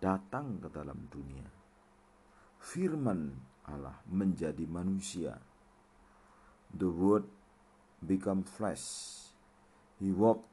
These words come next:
among us. Siapa namanya? Firman-Nya menjadi manusia. Yesus Kristus Tuhan kita. Dia berjalan tengah kita.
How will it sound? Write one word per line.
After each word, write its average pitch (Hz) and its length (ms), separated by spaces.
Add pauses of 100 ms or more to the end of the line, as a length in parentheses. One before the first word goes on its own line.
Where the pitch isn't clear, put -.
(140)
among 110 400
us. - 480 (400)
Siapa 139 320
namanya? 123 560 (1700)
Firman-Nya 107 480
menjadi 87 240
manusia. 80 560 (1120)
Yesus 127 640
Kristus 147 560
Tuhan 85 400
kita. - 320 (2500)
Dia 123 240
berjalan 117 720
tengah 120 320
kita. 127 320